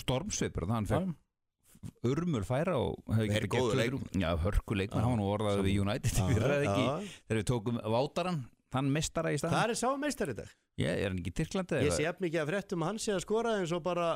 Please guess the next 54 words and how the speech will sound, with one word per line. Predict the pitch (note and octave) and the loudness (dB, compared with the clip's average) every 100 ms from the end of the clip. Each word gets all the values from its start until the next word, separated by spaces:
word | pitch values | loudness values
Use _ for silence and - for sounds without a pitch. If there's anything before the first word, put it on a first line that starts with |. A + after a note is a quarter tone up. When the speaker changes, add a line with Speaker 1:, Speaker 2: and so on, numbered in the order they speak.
| A2+ - - | -4 -14 -6
Speaker 3:
ég | A2+ | -4
ætlum | A#2+ C3 | -2 -2
ekki | B2+ | -2
eins | B2+ | -2
að | B2+ | 0
segja | F3 D3 | 0 -2
það. | F2+ - | -4 -2
Ég | D3+ | -2
er | |
bara, | D#3 C3+ B2 A#2 - - _ _ _ - - | -2 -2 -2 -4 -8 -20 _ _ _ -20 -18
ekki | - G#2 | -6 -2
hættur | F#3 - A3+ | -2 -2 -2
í | |
fótbolta. | A3 B3 - A2+ | -2 -2 0 0
Speaker 1:
Nei, | G2+ | 2
nei, | D#3 G2 | 0 0
hann | E2+ A#2+ | 2 2
er | G2 | 0
að | C#2+ - | -4 -4
tekka | G2+ - G2 | -2 0 0
inn | |
einhvers | A2+ - | 0 -2
staðar. | G#2+ - - - | -6 -6 -8 -8
Speaker 3:
Og | - | -4
skora | C3+ D#3 | -4 -2
mikið? | G3+ E3 - _ - - | -2 -4 -8 _ -12 -2
Speaker 1:
Já, | F#2+ F2+ F2+ G2 G#2+ A2 A2 - - - - | 0 0 0 -2 0 0 -2 -4 -16 -16 -2
Speaker 2:
En | A#2+ A#2+ | 2 2
Speaker 1:
já. | F#2 - _ _ - | -2 -8 _ _ -4
Speaker 2:
þetta | D3 C#3+ | -2 0
mark | D3 D#3+ - | 0 -2 -2
hjá | D#3+ | -2
Inter | D3+ C3 C3+ | -2 -4 -2
gæti | D3 C#3 B2 | 0 0 -2
bara | B2+ | -6
skipt | - A2+ - | -2 -4 -4
sköpum | - B2 - G2+ | 0 0 0 -2
því | G#2+ | 2
að | G#2+ | 2
það | A2+ | 2
er | A2 | 2
alveg | A2+ - | -2 -2
típist | C3+ A#2+ A2+ - | -4 -4 -6 -2
að | A2 | 0
þetta | G2+ A2 | 0 -2
endi | A2 G#2+ | 0 0
í | |
jafntefli | A2 - G2 G2 | 0 -2 -4 -2
síðan | A2 G2 G2 | 0 -2 -4
í | F#2+ | -6
seinni | F#2 G#2 G2 | -4 -2 -2
leiknum | F#2+ G2 F#2+ | -2 -2 -4
á | |
Spáni. | - G2+ F2+ | 0 0 -2